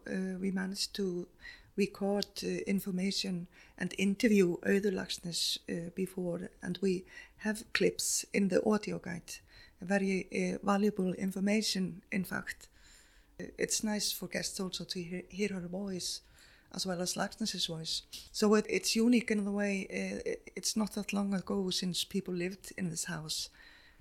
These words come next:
Uh, she moved in out, uh, two thousand and two in the spring. And Laxness's daughter, she lives here next door.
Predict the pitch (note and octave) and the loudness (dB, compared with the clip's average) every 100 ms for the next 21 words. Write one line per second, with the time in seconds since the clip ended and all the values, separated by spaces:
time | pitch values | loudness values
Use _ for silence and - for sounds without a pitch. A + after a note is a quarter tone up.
0 | - _ F3 F3 - A3+ G3 F#3+ F3+ F3 | -20 _ -8 -6 4 6 6 4 2 -2
1 | F3 - - G3+ F3+ - - - F3+ F3 | -4 -6 -6 -2 -2 -2 -6 -6 -4 -8
2 | E3+ F3 - F#3 F#3+ F#3 - F3+ F3 E3+ | -8 -10 -10 -10 -8 -6 -4 -6 -6 -4
3 | G#3 A3 G#3 F#3 - F#3 F#3 F3+ - G3+ | 0 0 0 -4 -6 -4 -2 -4 0 0
4 | F#3 F3 - _ _ - - - - - | 0 -2 -12 _ _ -20 -20 -20 -20 -20
5 | - - F3+ F3+ - F#3+ - G3+ F3 - | -14 -2 -2 0 0 0 0 -2 -2 -2
6 | G3 G3 F#3+ D#3+ - F3+ F3 E3+ - F3 | -2 -2 -2 0 0 -2 -4 -4 -2 -2
7 | E3+ E3+ - - F#3+ G3 E3 | -2 -2 -2 0 0 -2 -4